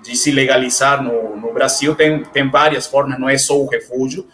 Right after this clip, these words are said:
só que o refúgio é muito importante, muito relevante em termos de proteção.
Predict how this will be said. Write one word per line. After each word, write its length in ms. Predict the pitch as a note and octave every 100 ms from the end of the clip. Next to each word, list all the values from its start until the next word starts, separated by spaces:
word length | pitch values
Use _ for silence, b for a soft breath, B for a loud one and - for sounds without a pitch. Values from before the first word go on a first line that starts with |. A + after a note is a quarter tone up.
| b -
só 180 | - D3+
que 100 | D#3+
o 40 |
refúgio 480 | E3+ C3+ D3+ D3+ D#3+
é 40 |
muito 300 | E3 E3+ D#3+
importante, 600 | F3 F#3+ - D3 D3 D3
muito 240 | D3+ D3+ D#3
relevante 540 | D3+ D#3+ D3+ C#3 C#3
em 40 | D3+
termos 280 | C#3+ D3
de 100 | C#3+
proteção. 720 | D3 D#3 D#3 F3 - C3 G#2